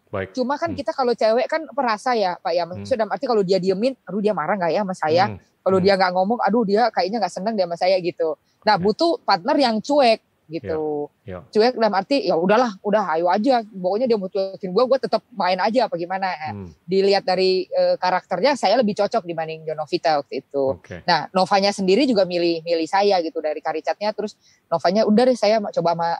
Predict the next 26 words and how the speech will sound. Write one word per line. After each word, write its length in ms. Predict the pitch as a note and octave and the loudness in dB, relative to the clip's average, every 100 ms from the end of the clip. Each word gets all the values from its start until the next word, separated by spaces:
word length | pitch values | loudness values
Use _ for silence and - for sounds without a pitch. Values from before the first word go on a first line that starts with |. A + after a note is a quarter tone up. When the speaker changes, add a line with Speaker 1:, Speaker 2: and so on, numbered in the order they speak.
| - | -10
Speaker 2:
sama 220 | - D#3 D3+ | -16 -12 -10
Butet 260 | D3+ D#3+ | -4 -2
juga," 320 | D#3+ D3+ E3+ - | 0 0 0 -2
gitu. 300 | C#3 B2+ - _ - | -6 -6 -6 _ -16
Speaker 1:
Hmm. 140 | G#2 | -4
Speaker 2:
Nah, 120 | E3+ | 2
dua 140 | D#3+ E3+ | 4 4
ribu 160 | F#3 | 4
empat 260 | F#3 G3+ A#3+ | 2 0 0
kita 220 | A3+ G#3 | 2 2
ikut. 360 | E3 - G3+ G#3+ _ _ _ | 2 0 0 0 _ _ _
Pertama 260 | - G3+ | -2 0
kali 180 | G3+ G3+ | 2 0
kita 180 | G3 G3+ | 0 0
ikut 260 | F#3+ A3 A3 | 0 0 -2
itu 180 | A3+ | -2
pertandingan 460 | C4 A#3+ G3+ G#3+ C4 | -4 -2 -2 -2 -2
China 340 | A#3 G#3+ G#3 | 0 0 2
Open. 380 | G#3 - D#3+ D3 - | 0 -2 -4 -6 -16
Speaker 1:
Hmm. 240 | B2 A2 - _ _ _ | -12 -10 -12 _ _ _
Speaker 2:
Kita 200 | A3 D4 | -2 0
ketemu 340 | C4+ A#3+ B3+ | 0 0 0
Sang 240 | C#4 A#3 A3+ | 0 0 0
Jun 180 | A3 G3+ | 0 2
Goling 400 | G#3 G#3+ C#4 C4+ | 2 2 0 0
di 160 | A3+ | -4